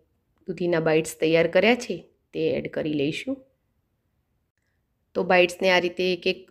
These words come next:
તેલમાં ગોઠવતા જઈશું અને જ્યાં સુધી સમાય ત્યાં સુધી તેમાં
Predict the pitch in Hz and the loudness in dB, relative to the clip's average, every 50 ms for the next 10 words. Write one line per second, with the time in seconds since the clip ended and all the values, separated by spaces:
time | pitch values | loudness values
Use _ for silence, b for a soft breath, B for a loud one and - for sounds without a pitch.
0 | _ - 180 180 170 180 170 165 170 180 175 - 190 170 165 175 175 180 196 196 | _ -6 -4 -2 -2 -2 -2 0 -2 -2 0 0 0 2 4 2 2 4 4 2
1 | 208 202 - 277 330 - - _ _ _ _ _ _ _ _ _ _ _ _ _ | 2 2 -2 -4 -6 -6 -10 _ _ _ _ _ _ _ _ _ _ _ _ _
2 | _ _ _ _ _ _ _ _ _ _ _ _ _ _ _ _ _ _ _ _ | _ _ _ _ _ _ _ _ _ _ _ _ _ _ _ _ _ _ _ _
3 | _ _ _ _ _ _ _ - 175 165 160 160 175 175 175 170 - 180 175 180 | _ _ _ _ _ _ _ -8 -4 -4 -2 0 0 0 0 0 -2 -4 -4 -4
4 | 170 - 196 208 233 220 180 170 - 175 175 170 170 165 160 175 170 - 160 160 | -2 -2 0 0 2 0 0 -2 -2 -4 -4 -4 -6 -6 -6 -6 -4 -4 -4 -2
5 | 170 190 240 247 | -2 -2 -4 -6